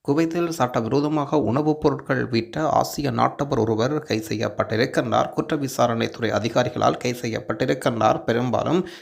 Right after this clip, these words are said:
இவர் இந்தியாவைச் சேர்ந்தவர் என்றே அறிய முடிகின்றது. குவைத்தில் சட்டவிரோதமாக உணவுப் பொருட்களை விற்ற ஒருவரை இவ்வாறு கைது செய்யப்பட்டிருப்பதுடன்,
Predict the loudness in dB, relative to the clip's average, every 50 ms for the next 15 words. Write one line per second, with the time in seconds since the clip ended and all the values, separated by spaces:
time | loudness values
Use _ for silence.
0 | -6 -2 0 2 2 2 0 0 -2 0 0 2 0 0 0 0 -2 -2 -4 -6
1 | -4 -4 -2 0 0 0 0 0 -2 -2 0 0 2 2 2 2 0 0 -2 -4
2 | -6 -6 -6 -8 -6 -4 -2 0 0 0 0 -2 -8 _ _ _ _ _ _ _
3 | _ _ _ _ _ _ _ _ 0 2 2 2 2 0 -2 -2 0 2 2 2
4 | 2 0 0 2 4 4 4 4 4 2 2 2 2 2 4 4 2 4 2 2
5 | 4 4 2 2 2 0 0 2 2 2 2 0 0 2 2 2 2 2 2 2
6 | 2 2 0 0 0 2 2 2 2 0 2 4 4 4 4 2 -2 -2 0 0
7 | 0 0 0 0 -2 -2 -2 -2 0 0 0 2 2 0 2 2 2 2 2 2